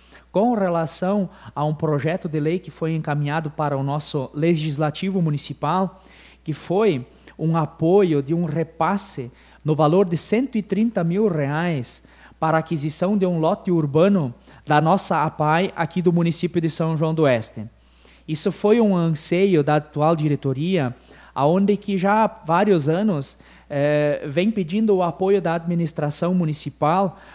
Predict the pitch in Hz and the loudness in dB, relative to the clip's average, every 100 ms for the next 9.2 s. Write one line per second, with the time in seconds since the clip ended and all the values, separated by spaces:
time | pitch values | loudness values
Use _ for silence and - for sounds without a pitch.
0 | - - 208 262 240 240 214 - 220 226 | -4 0 2 2 2 -2 -2 0 2 4
1 | 190 175 151 151 156 143 113 - - - | 2 2 2 2 2 0 -4 -10 -20 -20
2 | - - 143 165 175 160 127 113 - 139 | -20 -8 -6 -4 -2 -2 -2 -8 -12 -8
3 | 135 185 - 165 151 160 143 127 160 202 | -4 -4 -4 -6 -4 -2 -2 0 -2 -2
4 | 156 143 131 151 196 135 - - - - | -4 -4 -2 -2 -2 -4 -10 -20 -20 -20
5 | - 135 135 - 156 151 - 160 196 185 | -16 -12 -10 -6 -4 -2 -2 0 2 2
6 | 165 165 165 185 196 185 175 262 311 214 | 0 0 0 -2 0 2 2 0 0 0
7 | - 165 180 220 254 202 - 185 160 190 | 0 0 2 2 2 0 0 -2 -2 0
8 | 208 180 151 147 135 123 139 175 202 - | 0 2 -2 -4 -6 -4 0 0 -2 -6
9 | 135 | -10